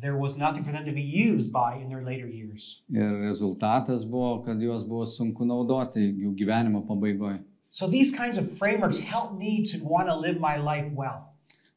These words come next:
Speaker 2: Na, toks rėmelis arba gyvenimo, vat, apibrėžimas man padeda rinktis teisingiau.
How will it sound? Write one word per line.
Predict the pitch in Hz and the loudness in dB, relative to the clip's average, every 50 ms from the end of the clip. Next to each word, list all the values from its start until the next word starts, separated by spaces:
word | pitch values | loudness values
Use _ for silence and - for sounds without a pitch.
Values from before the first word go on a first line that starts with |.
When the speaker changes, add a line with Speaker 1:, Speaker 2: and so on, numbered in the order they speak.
| _ - | _ 4
Speaker 2:
Na, | 131 131 | 4 4
toks | 127 - 151 139 147 - - | 6 6 6 6 6 6 6
rėmelis | 127 117 117 113 117 131 139 143 143 135 117 - - - | 6 8 8 10 10 10 10 10 10 10 8 6 4 2
arba | 117 107 107 110 104 | 2 2 4 2 4
gyvenimo, | 95 110 113 117 131 135 135 131 120 113 110 110 107 | 6 6 6 8 10 10 10 10 10 8 8 6 4
vat, | 107 - 110 | 2 0 -2
apibrėžimas | 107 - - 113 107 110 110 110 110 98 113 131 139 139 123 113 | -4 -2 0 2 4 6 6 6 6 6 8 8 8 8 8 6
man | 120 117 113 101 87 | 4 4 2 4 4
padeda | 127 131 127 131 127 113 113 113 113 | 2 2 4 4 4 4 4 6 8
rinktis | 131 156 147 135 - - 101 - - | 10 10 10 10 6 4 -2 -2 0
teisingiau. | 120 117 113 117 - 127 120 127 131 147 135 110 | 0 0 0 0 0 2 4 6 6 8 8 6